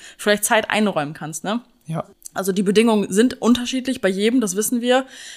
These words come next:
Speaker 1: Nur es ist halt, ähm, ja, jeder hat diese vierundzwanzig Stunden am Tag und die Frage ist halt, was macht man daraus, ne?
Speaker 2: Ja,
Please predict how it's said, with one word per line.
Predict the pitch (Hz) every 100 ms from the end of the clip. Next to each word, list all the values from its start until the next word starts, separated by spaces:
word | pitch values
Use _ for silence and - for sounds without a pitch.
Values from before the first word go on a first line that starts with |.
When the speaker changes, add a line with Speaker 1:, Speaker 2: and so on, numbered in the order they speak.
| -
Speaker 1:
Nur | 196 202 -
es | 190
ist | 208 196
halt, | 196 196 - -
ähm, | 190 185
ja, | 196
jeder | 185 220 214
hat | 208 190
diese | 190
vierundzwanzig | 190 208 208 202 185
Stunden | 214 208 185
am | 175
Tag | 208 208
und | 175
die | 185
Frage | - 190 190
ist | 185
halt, | 185 185 - - -
was | 180
macht | 196 -
man | 156 147
daraus, | 147 98 160 -
ne? | 190
Speaker 2:
Ja, | -